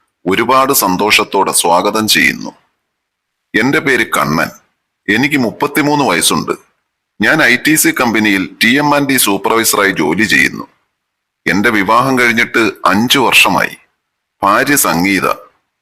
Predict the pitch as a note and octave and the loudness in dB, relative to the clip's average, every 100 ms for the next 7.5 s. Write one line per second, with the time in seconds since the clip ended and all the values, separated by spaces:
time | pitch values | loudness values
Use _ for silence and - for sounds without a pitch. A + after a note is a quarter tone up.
0 | _ _ _ - A2 D3+ B2 A#2 D#3 - | _ _ _ -2 0 0 -2 0 -2 0
1 | D3+ - G#2 E2 - D#2 A#1 - _ _ | -2 0 0 0 0 -2 -4 -6 _ _
2 | _ _ _ _ F2+ G2 C#3 D3 C3 B2+ | _ _ _ _ -4 0 0 2 2 2
3 | B2 A2+ - G#2 B2 C3 E2+ - - _ | 0 -4 0 0 2 0 0 -4 -6 _
4 | _ - D#3 G3+ A3 C3+ C3+ A#2+ A2 A#2+ | _ 0 2 2 2 2 2 0 2 2
5 | A#2 G#2+ G#2+ D#2 D2 E2+ - - _ _ | 2 2 2 0 0 0 -2 -6 _ _
6 | _ _ _ F#2+ A2+ D#3 D3 G#2+ - - | _ _ _ -2 0 0 2 0 0 0
7 | C#3 B2+ D#2+ - | 0 0 0 -2